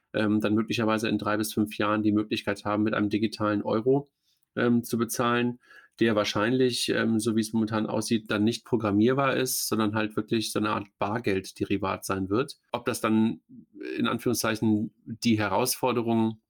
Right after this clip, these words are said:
löst, die wir in Teilen halt, ähm, eigentlich mit der, mit einer digitalen, echten digitalen Währung lösen wollen, vor allen Dingen im Geschäfts-, äh, Geschäfts- und, und Firmenkundenumfeld,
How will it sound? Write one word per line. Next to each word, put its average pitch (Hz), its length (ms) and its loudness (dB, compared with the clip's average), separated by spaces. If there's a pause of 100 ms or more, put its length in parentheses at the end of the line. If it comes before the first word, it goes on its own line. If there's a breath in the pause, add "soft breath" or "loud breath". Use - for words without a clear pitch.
(140)
löst, 117 480 4
die 110 140 2
wir 107 380 2 (440 loud breath)
in 113 120 0
Teilen 113 420 -2
halt, 110 460 -2
ähm, 107 480 -2
eigentlich 117 320 -4
mit 117 100 -4
der, 107 100 -2
mit 110 800 -4
einer 117 80 0
digitalen, 113 720 0
echten 117 260 -2
digitalen 107 460 0
Währung 113 300 4
lösen 107 340 4
wollen, 113 320 2
vor 117 120 -2
allen 113 120 2
Dingen 110 60 2
im 110 80 4
Geschäfts-, 113 360 -2
äh, 110 300 0
Geschäfts- 113 420 -2
und, 104 200 0
und 101 100 0
Firmenkundenumfeld, 113 960 -2